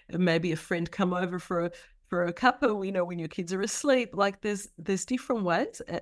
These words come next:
I think it's just sometimes we think so much in black and white. It has to be this way. And if you can't be this way, then I can't do it at all. You know, I can only exercise if I go to a gym, and, and until the day I can go to a gym,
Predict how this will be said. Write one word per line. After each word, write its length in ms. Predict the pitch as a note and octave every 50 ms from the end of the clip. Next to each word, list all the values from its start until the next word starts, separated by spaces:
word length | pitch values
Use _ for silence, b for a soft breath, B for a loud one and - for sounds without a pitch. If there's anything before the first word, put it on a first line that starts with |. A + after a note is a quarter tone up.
| - -
I 80 | -
think 300 | F#3 - - B3+ B3+ -
it's 160 | A#3 G#3+ - -
just 280 | - G3 G3 - - - -
sometimes 460 | - - - G#3 G#3 G#3+ A3 G#3 -
we 80 | - D#3+
think 220 | - - A3 G#3+
so 120 | - A3
much 240 | G3 F3 E3+ E3+ -
in 100 | E3 D#3+
black 280 | E3 D#3+ E3+ E3+ E3+ -
and 160 | F3 D3+ C3+
white. 380 | C3 C#3 E3 A#3 A4 A4 - -
It 60 | E3
has 260 | D3+ F3 F3+ F3 - -
to 100 | - E3+
be 120 | D#3 D#3+ D3+
this 300 | C#3+ E3+ F#3 - - -
way. 140 | - E4+ G#4+ B4+ B B B B B
And 100 | D3+ E3+
if 100 | E3+ F3
you 60 | G3+
can't 220 | G3 G3+ A#3 A#3
be 80 | G3+ F#3+
this 240 | A3 B3 C4 - -
way, 120 | F#3+ F3
then 160 | F3+ F3 D#3+
I 60 | C#3+ D3+
can't 300 | - - E3 D3 D3 D3
do 160 | - C#3 B2+
it 80 | B2+
at 80 | - -
all. 200 | - - - - _ _ _ _ _ _ _ _ _ _
You 100 | F#3 E3+
know, 260 | D#3 C#3 C3 E3 G3+ G#3 B B B B
I 80 | - E3
can 160 | D#3+ - F#3 -
only 280 | F3+ B3+ C4+ B3+ A#3
exercise 560 | A3+ A3+ - - - G3+ - G3 E3+ F3 E3+
if 180 | E3 - E3 -
I 60 | D#3+
go 160 | D3+ D#3 C#3+
to 140 | C3+ - -
a 40 | C3+
gym, 280 | B2 - C#3 C3 C3+ -
and, 160 | D3+ D3 D3+
and 220 | D3+ D3 C#3+ C#3 -
until 360 | - D3+ D#3 - C#4 C#4 C4
the 120 | A#3 A3
day 200 | G3 G3+ F#3+ F3
I 60 | D#3+
can 160 | D#3+ - - D#3+
go 140 | D#3+ D3+
to 160 | D3+ - - D3+
a 40 |
gym, 280 | D3 - - D3 C#3 C#3+